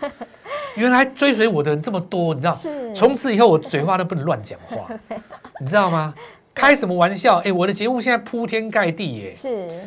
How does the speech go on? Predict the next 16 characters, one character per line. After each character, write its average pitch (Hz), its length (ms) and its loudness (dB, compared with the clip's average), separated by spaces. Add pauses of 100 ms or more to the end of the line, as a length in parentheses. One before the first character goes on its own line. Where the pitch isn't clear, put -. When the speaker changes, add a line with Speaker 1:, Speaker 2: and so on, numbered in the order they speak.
(320)
Speaker 2:
空 294 300 4
中 285 260 2
也 233 260 2
有， 196 160 4
Speaker 1:
对。 156 80 4
Speaker 2:
网 165 280 2
络 262 180 2
上 220 280 4
也 190 220 0
有， 151 260 0
然 175 120 -2
后 262 180 0
那 262 100 -4
个 240 100 0
什 208 100 -8
么 190 220 -2